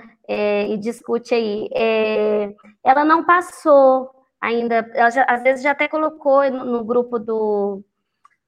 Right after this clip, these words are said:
do, do comitê da covid, mas eu ainda não, não consegui visualizar. Mas, é, eu sei que hoje ela já vacinou bastante idosos.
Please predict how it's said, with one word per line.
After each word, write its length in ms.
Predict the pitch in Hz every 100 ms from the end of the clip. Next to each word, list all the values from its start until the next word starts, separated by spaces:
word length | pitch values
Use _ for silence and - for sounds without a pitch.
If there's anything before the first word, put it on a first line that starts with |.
| _
do, 360 | - 214 208 208
do 100 | 208
comitê 580 | 214 220 214 214 220 254
da 140 | 254
covid, 440 | 247 220 240 254 269
mas 200 | 262 247
eu 160 | 254
ainda 420 | 262 262 262 254
não, 140 | 262 269
não 240 | 262 262
consegui 360 | 262 262 240 254
visualizar. 800 | 247 233 254 269 247 247 208 208 - _ _ _ - - -
Mas, 340 | 214 220 - -
é, 480 | 226 214 214 208 233
eu 100 | 226
sei 240 | 226 254
que 200 | 254 285
hoje 460 | 254 254 262 262 320
ela 480 | 302 277 277 277 277 - -
já 180 | 220 240
vacinou 640 | 240 247 247 240 240 262
bastante 720 | 240 226 - _ 214 262 392 415
idosos. 640 | 294 254 233 196 202